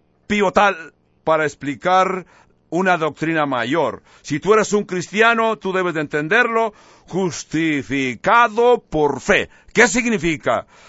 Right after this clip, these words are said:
Porque no estamos, no hemos sido salvos por obras, ni por guardar rituales, sacramentos, o rezos.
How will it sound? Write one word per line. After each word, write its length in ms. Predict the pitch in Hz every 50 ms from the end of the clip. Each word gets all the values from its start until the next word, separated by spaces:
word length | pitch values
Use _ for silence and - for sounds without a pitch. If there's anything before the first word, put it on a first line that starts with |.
| -
Porque 240 | - 160 156 - 180
no 80 | 202 233
estamos, 460 | 214 233 233 233 226 220 220 220 202 - -
no 200 | 160 175 190 214
hemos 240 | 214 208 202 196
sido 500 | - 190 214 208 196 190 185 185 180 - - -
salvos 640 | - - 185 185 196 202 180 170 185 185 175 -
por 460 | - _ - 151 151 147 143 147 - -
obras, 640 | 165 185 214 220 220 220 214 214 214 208 - - _ _ _ - - -
ni 220 | 135 147 160 160
por 300 | 156 - 160 165 165 160
guardar 840 | 139 151 156 156 156 156 147 180 185 190 190 190 190 185 185 185 - -
rituales, 880 | 131 131 143 135 - 180 185 196 208 214 214 214 208 208 - - - - - _
sacramentos, 1120 | - - 156 151 - - 135 131 135 175 214 220 214 - 220 214 208 214 208 - - - _ _ - - - - _ _ _ _ _
o 800 | - 156 156 160 156 156 151 151 151 151 151 147 147 147 151 - 139
rezos. 800 | 139 147 170 214 226 214 - 226 226 220 208 - - - -